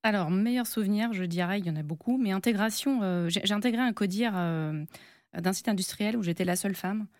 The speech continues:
et j'ai été extrêmement bien accueillie. Donc, euh, voilà, c'était un, c'est, c'est, c'est important,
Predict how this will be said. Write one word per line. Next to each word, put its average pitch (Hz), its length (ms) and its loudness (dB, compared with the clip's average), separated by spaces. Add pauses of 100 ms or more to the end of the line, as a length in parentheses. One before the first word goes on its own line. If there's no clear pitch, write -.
(240)
et 196 300 0
j'ai 170 140 -2
été 170 220 -2
extrêmement 185 500 -2
bien 175 160 0
accueillie. 175 420 -2
Donc, 185 260 -8
euh, 170 140 -6 (400)
voilà, 165 240 -2
c'était 185 300 -8
un, 180 340 -8
c'est, 185 260 -6
c'est, 175 360 -8
c'est - 160 -6
important, 190 320 -4